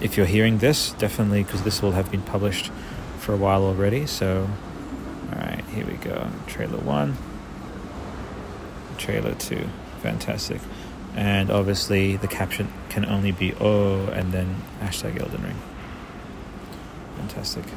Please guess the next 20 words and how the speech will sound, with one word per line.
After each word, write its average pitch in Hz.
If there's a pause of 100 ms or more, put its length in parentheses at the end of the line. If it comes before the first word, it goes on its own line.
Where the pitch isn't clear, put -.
(2250)
Right, 127 (380)
folks, 123
that's 110
pretty 117
much 110
it. 92 (800)
Um, 113 (640)
<laughs> -
that 123
dragon, 98
I'm 107
just 107
looking 117
at 110
the -
dragon 98
face 101
in 107
particular. 117 (540)
Um, 98